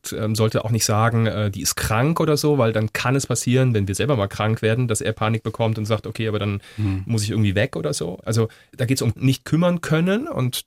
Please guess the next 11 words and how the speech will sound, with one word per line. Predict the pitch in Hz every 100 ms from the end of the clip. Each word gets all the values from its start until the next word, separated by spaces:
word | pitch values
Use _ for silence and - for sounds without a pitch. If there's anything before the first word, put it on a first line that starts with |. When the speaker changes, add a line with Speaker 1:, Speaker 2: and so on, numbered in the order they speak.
| -
Speaker 1:
damit | 101 147 165 - -
ist | 127 -
er | 139
f-, | 139 - -
erstmal | 120 - 151
völlig | - 123 131 -
fein. | - 110 107 92 - - - -
Speaker 2:
Das | 113
Speaker 1:
Vom | 131
Speaker 2:
wird | 139
aber | -